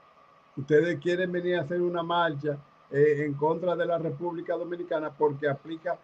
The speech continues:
sus leyes migratorias. Igual como ustedes la aplican y nosotros no decimos nada. Porque así como ustedes están haciendo protesta aquí en, en República Dominicana, hagan, háganla allá en Haití.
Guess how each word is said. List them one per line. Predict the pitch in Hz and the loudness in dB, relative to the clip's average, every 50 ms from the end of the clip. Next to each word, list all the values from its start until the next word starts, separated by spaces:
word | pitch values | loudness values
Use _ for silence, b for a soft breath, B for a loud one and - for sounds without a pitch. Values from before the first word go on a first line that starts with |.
| _ _ _ - - - | _ _ _ -20 -14 -8
sus | - 160 143 143 170 | -4 -4 -4 -4 -4
leyes | 147 151 160 170 165 170 170 160 | -2 0 0 0 0 -2 -4 -4
migratorias. | 160 160 147 135 143 135 135 - - 135 123 117 113 110 - - | -2 -2 -2 0 0 0 -2 -2 -2 -4 -4 -4 -4 -6 -10 -10
Igual | - 196 208 - 339 330 - | -10 -8 -6 -4 -4 -4 -4
como | 302 - 160 147 | -6 -6 -6 -6
ustedes | 139 147 156 147 147 143 143 | -4 0 2 2 2 2 0
la | 139 127 | -2 -4
aplican | - - - 120 113 123 - - 208 - - | -6 -8 -12 -12 -12 -14 -14 -16 -14 -12 -8
y | 147 | -4
nosotros | 143 139 139 - 147 143 143 143 | -4 -4 -4 -4 -6 -6 -6 -6
no | 143 143 143 | -4 -2 -2
decimos | 139 135 135 - 139 131 127 127 123 127 | -2 -2 -4 -6 -8 -14 -14 -14 -18 -18
nada. | 127 135 143 156 170 - - - - - _ _ _ _ _ _ _ _ _ _ _ _ - - | -18 -16 -12 -12 -12 -12 -14 -16 -20 -20 _ _ _ _ _ _ _ _ _ _ _ _ -10 -6
Porque | 170 151 143 165 165 165 165 - | -4 -4 0 0 0 0 0 -2
así | - 156 143 143 180 180 | -2 -4 -4 -2 -2 -2
como | 202 190 190 185 | -2 -2 -2 -4
ustedes | 170 - 185 185 185 185 175 | -6 -4 -2 -2 -2 -2 -2
están | 180 180 170 175 | -2 -2 -2 -2
haciendo | 156 143 170 170 160 160 151 | -4 -4 -6 -6 -4 -4 -6
protesta | 143 156 156 156 143 147 160 147 143 143 - 135 123 | -6 -4 -4 -4 -4 -2 -2 -2 -2 -4 -6 -10 -10
aquí | 131 - - 165 180 185 180 165 151 | -10 -10 -8 -8 -6 -6 -4 -4 -4
en, | 151 143 - | -6 -6 -8
en | 143 147 147 139 139 | -8 -6 -4 -4 -4
República | 147 143 143 151 160 160 156 - 160 | -4 -4 -6 -8 -10 -10 -8 -8 -8
Dominicana, | 160 160 156 147 143 135 127 123 123 - b b b b b | -6 -6 -8 -8 -10 -12 -12 -14 -16 -20 b b b b b
hagan, | - 147 147 156 165 170 170 165 - - | -14 -10 -8 -6 -6 -6 -8 -10 -12 -10
háganla | 147 139 151 180 196 196 185 170 | -8 -6 -6 -6 -8 -10 -10 -10
allá | 151 147 170 185 190 | -8 -8 -8 -8 -8
en | 180 180 - | -10 -8 -8
Haití. | 139 135 - - 220 208 - | -10 -10 -10 -12 -14 -14 -14